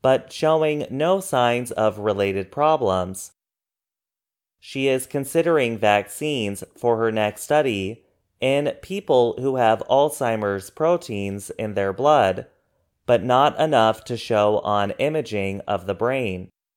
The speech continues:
Alzheimer's vaccines are still in the early stages and will require large, years-long trials to show they work. But a vaccine given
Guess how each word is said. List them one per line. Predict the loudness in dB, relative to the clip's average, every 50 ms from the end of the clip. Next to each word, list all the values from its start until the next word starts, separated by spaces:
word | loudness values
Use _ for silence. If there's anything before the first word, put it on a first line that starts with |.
| _ _ _ _ _ _ _ _ _ _ _ _ _ _ _ _ _ _ _ 2
Alzheimer's | 4 4 4 4 2 0 0 0 0 0 0 0 0 0 -2 -2
vaccines | -2 0 0 0 -2 -6 -8 -6 -6 -4 -4 -4 -4 -6 -8 -8 -4 -2
are | 0 0 0 -2
still | -4 -4 0 2 4 4 4 4 2 0
in | 0 -2 -2 -2 0
the | 0 0 0
early | 2 2 2 2 2 0 -2 -2
stages | -4 -6 -4 -4 -4 -4 -4 -4 -2 0 0 0 0 -2 -4 -10 -16 _ _ _ _ _ _ _ _ _
and | 0 2 2 2 2 0 0 0
will | 2 2 2 2
require | 0 -4 -6 -4 0 2 4 4 4 4 4 2 0 0
large, | -2 0 2 4 4 4 4 2 0 -4 -8 -20 _ _ _ _ _
years-long | _ -8 -4 -2 0 0 0 -2 -2 -6 -4 0 2 4 4 4 2 0
trials | -2 -2 2 4 4 6 6 4 4 2 2 0 -4 -10 -16 -12
to | -10 -10 -8
show | -4 0 2 4 4 4
they | 2 0 0 0
work. | 0 0 0 2 2 2 0 -2 -6 -14 _ _ _ _ _ _ _ _ _ _ _ _ _ _ _ _ _ _ _ _ _ _ _ _ _ _ _ 0
But | 0 0
a | 2
vaccine | 4 4 4 4 4 2 -2 -6 -6 -4 -4 -2 -2 -2 -4 -4 -4
given | 0 0 0 2 2 0 0 0 -2 -4